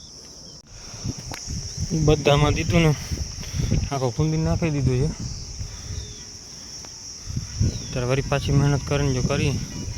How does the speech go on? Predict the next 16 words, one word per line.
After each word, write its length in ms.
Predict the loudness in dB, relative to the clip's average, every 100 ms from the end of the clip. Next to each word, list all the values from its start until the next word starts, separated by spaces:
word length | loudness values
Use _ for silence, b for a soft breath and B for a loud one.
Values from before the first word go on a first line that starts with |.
| -8 -6 -6 -6 -10 -10 -6 -4 -4 -4 -6 -6 -16 B B B B B -4
આ 100 | 0
જો 140 | 2 2
પાડવા 340 | 4 4 2 0
ઉપર 240 | 0 0
રહી 120 | 2
જાય 220 | 2 2
ને 120 | 2 0
તો 160 | 0
વાંધો 280 | 0 2 2
નહીં 240 | 2 2
આવે, 160 | 0 -2 -6 B B -16 -16 B B B B B -18 -16 -16 -10
આવી 200 | -4 -2
રીતે 160 | -2 0
બાંધી 320 | 0 2 2
દે 100 | 2
હું. 200 | 2 0